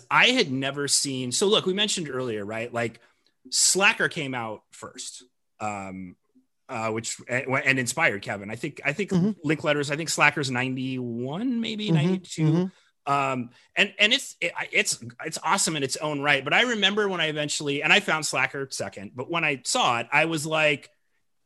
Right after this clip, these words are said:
Speaker 1: Oh, sure, if you go to film school, you know, Linklater famously went to U T, like, I bet this is the kind of stuff that you make.
Speaker 2: Yeah, it,
Speaker 1: Not
Speaker 2: it, it, that's exactly right. It felt like, oh, sure, of course.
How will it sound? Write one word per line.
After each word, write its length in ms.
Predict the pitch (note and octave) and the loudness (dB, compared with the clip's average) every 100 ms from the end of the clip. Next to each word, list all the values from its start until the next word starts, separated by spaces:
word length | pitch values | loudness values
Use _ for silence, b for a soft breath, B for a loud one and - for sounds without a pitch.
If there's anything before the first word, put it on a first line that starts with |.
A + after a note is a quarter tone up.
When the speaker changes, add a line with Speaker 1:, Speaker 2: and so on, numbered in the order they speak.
| - | 4
Speaker 1:
Oh, 320 | B3+ D3 E2 _ _ | 4 4 0 _ _
sure, 580 | - - - A3 A#2 D#2 _ _ _ _ - | -10 -4 0 0 0 -4 _ _ _ _ 0
if 180 | F3+ | 2
you 140 | G3 B3 | 4 2
go 140 | A3+ | 2
to 60 | A3+ | 0
film 280 | G3+ D#3+ D3+ | 0 -2 -2
school, 420 | - D#3 D3 D#3+ | -2 0 0 0
you 80 | D3 | -2
know, 120 | C#3 | -2
Linklater 380 | D3 D3 C#3+ C#3 | -2 -4 -4 -2
famously 400 | E3 C#3 C3 C#3 | -4 -6 -6 -6
went 160 | B2+ | -8
to 80 | B2+ | -8
U 100 | C3 | -8
T, 360 | B2 C3 B2 B2 | -6 -4 -4 -2
like, 180 | C3+ - b - | -2 -2 b 0
I 100 | A3+ | 2
bet 180 | B3 A#3+ | 4 2
this 160 | A#3 | -2
is 100 | A#3 | -2
the 80 | A3+ | -4
kind 200 | G#3+ A3 | -2 -2
of 80 | G3 | 0
stuff 240 | A3 G3+ | 0 -2
that 160 | G3 - | -6 -8
you 60 | G#3+ | -8
make. 320 | E3+ G2 - _ _ - | -8 -10 -16 _ _ 6
Speaker 2:
Yeah, 240 | A3+ C3 | 8 8
it, 100 | F3 | 6
Speaker 1:
Not 140 | F3 G#3+ | 6 6
Speaker 2:
it, 120 | F#3+ _ | 2 _
it, 160 | F#3+ D#3+ | -2 6
that's 220 | G#3+ F3+ | 6 6
exactly 420 | F3 F#3+ F3 G3 | 4 6 6 4
right. 160 | F3+ D#3+ | 4 4
It 120 | E3+ | 0
felt 460 | - F#3 G#3+ A#3+ - | 4 8 8 8 2
like, 480 | G3+ F#3 F3+ - - _ B B B - | 8 10 10 6 -12 _ B B B 6
oh, 200 | F4 E4+ | 10 10
sure, 360 | - F#4 D3+ - | 10 8 8 4
of 120 | G3+ | 0
course. 420 | - - - - | 8 8 8 -4